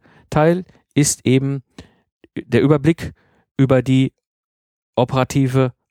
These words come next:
Aufgabe, also Überblick und operative Aufgabe. Damit beschreibe ich im Grunde für den Leser, groben Überblick, was ist das eigentlich, was macht die eigentlich und was ist die operative Aufgabe. Also das ist in der Regel dann auch keine Anforderung, sondern eher eigentlich erläuternd. Dann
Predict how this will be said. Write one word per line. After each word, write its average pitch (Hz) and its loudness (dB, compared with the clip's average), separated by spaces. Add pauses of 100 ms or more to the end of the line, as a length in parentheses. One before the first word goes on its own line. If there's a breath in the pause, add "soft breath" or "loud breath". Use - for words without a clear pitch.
Aufgabe, 104 -2
also 92 -2
Überblick 151 0
und 127 -2
operative 123 -2
Aufgabe. - -4
Damit 160 0
beschreibe 143 -2
ich 165 -6
im 131 -6
Grunde 143 -4
für 127 -8
den 101 -2
Leser, 190 4 (880 loud breath)
groben 135 0
Überblick, 180 0
was 127 -2
ist - -4
das 160 0
eigentlich, 180 -2
was - -2
macht 123 -4
die 180 0
eigentlich 180 -2
und 151 -2
was 147 0
ist - -4
die - 0
operative 131 -2
Aufgabe. 104 -2
Also 110 2
das 123 0
ist 131 -4
in 139 -2
der 123 2
Regel 143 2
dann 131 0
auch - -2
keine 117 -2
Anforderung, 170 -2 (320 loud breath)
sondern 139 0
eher 123 0
eigentlich 127 -4
erläuternd. 110 0 (440 loud breath)
Dann 170 0